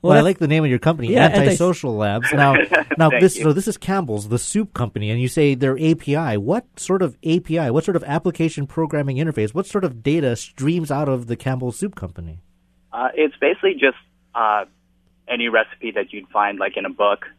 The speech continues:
Speaker 3: um, and they just break it down into, uh, uh, basically, like, for developers, it'd be called, like, json data or X M L data. So
Speaker 1: Mm-hmm.
Speaker 3: we can parse it, uh,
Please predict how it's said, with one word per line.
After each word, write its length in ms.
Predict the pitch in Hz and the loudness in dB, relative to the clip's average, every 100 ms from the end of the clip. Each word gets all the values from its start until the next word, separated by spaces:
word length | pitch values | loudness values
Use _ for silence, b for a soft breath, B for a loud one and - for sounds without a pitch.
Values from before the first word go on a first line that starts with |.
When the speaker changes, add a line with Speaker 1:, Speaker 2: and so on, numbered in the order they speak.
| 104 | -6
Speaker 3:
um, 360 | 101 98 98 | -2 -2 -2
and 160 | 101 95 | -6 -4
they 100 | 98 | -8
just 200 | 101 - - _ - | -10 -16 -20 _ -6
break 180 | 110 113 | -6 -4
it 80 | |
down 260 | - 107 104 | 0 0 0
into, 480 | 101 98 107 98 92 | -6 -12 -8 -4 -2
uh, 200 | 90 82 B B B B B B B | -2 -2 B B B B B B B
uh, 300 | 107 104 95 95 - _ _ _ _ _ - | 0 2 0 -8 -18 _ _ _ _ _ -8
basically, 320 | 123 - 110 | -6 -2 0
like, 220 | 104 104 - _ | 0 0 -8 _
for 240 | 120 110 | 2 2
developers, 540 | 104 101 110 107 104 95 | 0 0 0 0 -4 -6
it'd 160 | 104 92 | -10 -10
be 100 | 104 | -12
called, 320 | - 104 92 | -2 -2 0
like, 180 | 95 92 | -8 -4
json 460 | 101 - 107 92 | -6 -2 -4 -4
data 240 | 101 101 98 | -4 0 0
or 480 | - 101 95 90 110 | -2 -2 -2 -2 -4
X 140 | - | -10
M 100 | 101 | -6
L 100 | 98 | -4
data. 360 | 92 95 90 - - _ | -2 -4 -4 -6 -12 _
So 60 | 107 | -8
Speaker 1:
Mm-hmm. 140 | 95 | -4
Speaker 3:
we 120 | 98 | -4
can 180 | 98 104 | -8 -14
parse 240 | - 107 104 | 0 0 0
it, 180 | 104 98 - - | -6 -8 -10 -8
uh, 300 | 101 98 | -4 -4